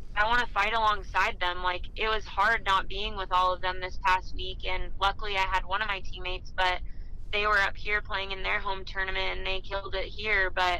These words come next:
um, I'm excited for next week at regionals to just be able to support them and cheer them on, and I just, I hope that we can just keep fighting and hopefully get to the tournament and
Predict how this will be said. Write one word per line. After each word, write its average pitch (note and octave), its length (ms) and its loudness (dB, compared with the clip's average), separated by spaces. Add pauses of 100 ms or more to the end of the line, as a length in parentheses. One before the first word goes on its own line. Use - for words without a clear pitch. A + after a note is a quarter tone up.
um, F3 320 2 (240)
I'm G#3 220 2
excited G#3 600 -2
for F#3 360 0 (240)
next - 340 -2
week G#3+ 180 -4
at F#3 120 0
regionals G3 680 0
to G3 120 -6
just F#3+ 280 -2
be F#3+ 100 -4
able G3 200 0
to E3 120 -4
support G3 520 0
them F#3+ 260 2
and F#3 140 -2
cheer F#3 260 0
them F3+ 220 0
on, F#3 340 4
and F3+ 280 -2 (460)
I G3 200 2
just, - 420 -4
I G3 120 2
hope F#3+ 280 -2 (140)
that F#3+ 320 4 (340)
we G3 140 0
can G3+ 240 -2
just F#3+ 280 -2
keep F3+ 320 0
fighting F#3+ 460 0
and F3+ 180 -2
hopefully G3 540 -2
get F#3 200 2
to - 100 -2
the G3+ 100 0
tournament G#3 640 -2
and F#3 200 -2